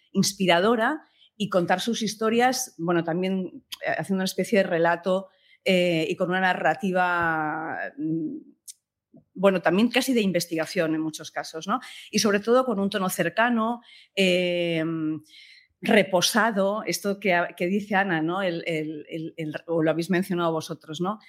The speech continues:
Esta sensación, primero, de que el tiempo exacta, o sea, no corre, no, no es, no es una, no es una presión, no es un condicionante, y el tono, ¿no? Ese tono de intimidad, ese tono de contar, eh, historias al oído, ese, ese,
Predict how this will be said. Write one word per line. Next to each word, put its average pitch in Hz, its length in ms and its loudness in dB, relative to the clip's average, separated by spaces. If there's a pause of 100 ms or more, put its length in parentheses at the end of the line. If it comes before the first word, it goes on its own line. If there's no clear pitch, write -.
(320)
Esta - 180 0
sensación, 214 520 0
primero, 190 240 -2
de 175 80 2
que 165 80 -4
el 151 100 -2
tiempo 185 240 0
exacta, 190 460 -4
o 165 40 -4
sea, 175 180 0
no 185 200 2
corre, 196 560 0
no, 180 180 -4
no 190 120 -2
es, - 260 -8
no 190 80 0
es 190 140 -4
una, 185 280 4
no 185 120 -2
es 185 100 -2
una 220 180 2
presión, 226 480 0
no 185 60 2
es 190 140 -2
un 190 80 -2
condicionante, 202 840 -2 (460)
y 196 100 0
el 190 160 2
tono, 170 340 4
¿no? 190 160 -2
Ese 190 240 -6
tono 190 180 -4
de 180 80 -2
intimidad, 190 600 0
ese 196 180 -4
tono 180 200 -6
de 175 140 -2
contar, 180 520 0 (380)
eh, 180 280 2
historias 202 440 0
al 175 140 0
oído, 190 320 2
ese, 185 320 -2
ese, 202 320 -6